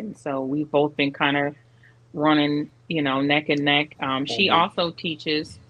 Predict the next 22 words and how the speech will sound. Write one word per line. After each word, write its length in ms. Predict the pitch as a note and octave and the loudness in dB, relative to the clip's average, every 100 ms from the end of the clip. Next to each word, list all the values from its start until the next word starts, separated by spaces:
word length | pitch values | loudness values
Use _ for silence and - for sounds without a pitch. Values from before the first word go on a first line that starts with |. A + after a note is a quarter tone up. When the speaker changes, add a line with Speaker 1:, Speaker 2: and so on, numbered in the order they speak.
| - - - - | -20 -20 -20 -8
Speaker 1:
um, 600 | D3+ C#3+ C3+ C3+ C#3 D3+ - - - - - - - - | -2 -2 -2 -2 -4 -8 -14 -20 -20 -20 -20 -20 -20 -10
and, 160 | D#3+ D#3 | -6 2
but 160 | D#3+ | 2
her 220 | D#3 E3+ E3+ | 2 -2 -2
teaching 460 | - F3 - D#3 | -4 -4 -4 -2
is 180 | D3 D3 | -4 -4
more 200 | D#3+ D3+ | -4 -4
centered 420 | D3+ D#3+ D3+ E3 D3 | -4 -6 -4 -4 -4
around 480 | C#3+ C#3+ C#3 C#3 D3+ | -4 -2 -2 -4 -4
general 420 | F3+ F#3+ D3+ C3+ | -4 -2 -2 -2
notary 400 | C3+ C3+ C3+ C3 C3 | -2 -2 -6 -8 -2
work, 220 | C3+ - | -2 0
whereas 340 | - C#3 C3+ - | -2 0 0 -2
mine 280 | C#3+ C#3+ C#3 | -2 -2 -6
is 80 | C#3 - | -16 -8
more 160 | C#3 C3+ | -6 -4
centered 400 | - C#3+ - C3+ | -6 -8 -8 -6
around 320 | B2+ C3+ B2 | -2 -4 -4
the 60 | |
loan 280 | B2+ C#3 C3+ | -4 -4 -4
signing. 360 | - C3+ B2+ - | -4 -4 -4 -14
So 300 | - G3 F3 | 2 6 6